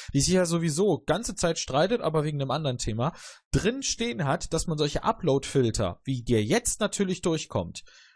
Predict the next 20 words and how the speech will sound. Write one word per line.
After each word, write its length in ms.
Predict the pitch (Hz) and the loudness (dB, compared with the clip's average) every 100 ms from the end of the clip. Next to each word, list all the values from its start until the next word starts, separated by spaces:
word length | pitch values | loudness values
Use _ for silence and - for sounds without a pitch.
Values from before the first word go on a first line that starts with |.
| _ | _
oder 220 | 127 123 | 2 2
durchgekommen 920 | 123 120 147 - - 131 131 - 117 123 | 2 0 -2 0 -4 -2 -2 0 -2 -4
ist, 340 | 165 - - - - - | -2 -2 -2 -10 -20 -4
eigentlich 420 | 156 190 202 180 | 0 0 -2 -4
verbietet. 520 | - 156 160 139 104 | -2 -2 -4 -6 -2
Was 220 | 143 175 160 | 0 0 2
wäre 300 | 214 247 208 | 0 0 0
das 240 | 190 - | 0 0
dann 180 | 175 160 | -2 -2
wirklich, 420 | 196 - 202 - | -2 -2 -4 -4
wenn, 500 | 147 143 151 156 156 - | -2 2 2 0 -6 0
ähm, 320 | 143 139 135 | 2 2 -2
Deutschland 480 | - 147 240 240 208 | 2 2 4 0 2
Nein 260 | 160 170 185 | 2 2 2
sagen 360 | 147 117 110 | 2 2 0
würde 340 | 110 117 156 214 - - - | -2 0 0 -2 -10 -20 0
oder 160 | 143 139 | 2 2
mindestens 600 | 196 269 - 214 208 - | 2 0 -2 -4 -8 -4
ein 260 | 185 226 254 | 2 2 0
E-U-Land 760 | 226 220 190 185 113 95 - | -6 -4 -2 0 0 0 -4